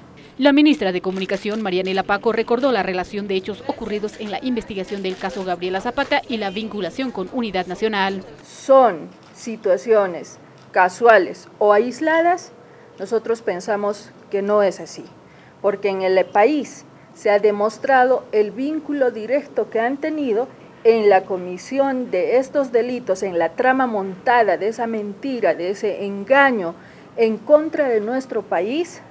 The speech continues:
Speaker 2: con el hecho de Zapata y el supuesto niño, se ha demostrado que han participado miembros de Unidad Nacional,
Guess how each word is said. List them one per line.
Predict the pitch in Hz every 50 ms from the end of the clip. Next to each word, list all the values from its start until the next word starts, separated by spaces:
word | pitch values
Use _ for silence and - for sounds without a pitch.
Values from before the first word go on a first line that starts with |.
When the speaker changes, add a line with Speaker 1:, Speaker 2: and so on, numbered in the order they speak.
| - - - - - - - - - - - - - - - -
Speaker 2:
con | 190 180 180
el | 175 175 180
hecho | 196 214 214 - 240 208 190 -
de | - - 180 180 220 247
Zapata | 247 - 214 160 - - 220 240 240 240 190 151
y | - 156 226 262 285 - -
el | 185 185 170
supuesto | 170 - 180 170 - 202 202 220 226 226 - 294
niño, | 302 311 285 247 220 226 277 339 - - - - - - - - - - - - - - - - - - - - - - - - - - - - - - - - - - - - -
se | - - - 254
ha | 214 233 262 277
demostrado | 285 294 269 269 269 269 - 277 262 269 277 269 269
que | -
han | 233 233
participado | 220 226 214 214 - - 214 - - 214 - 240 226 233 247 240
miembros | 240 262 311 330 302 285 220 190 180 180
de | 185 185 180
Unidad | 175 180 175 180 185 185 185
Nacional, | 185 175 180 - - 165 160 156 -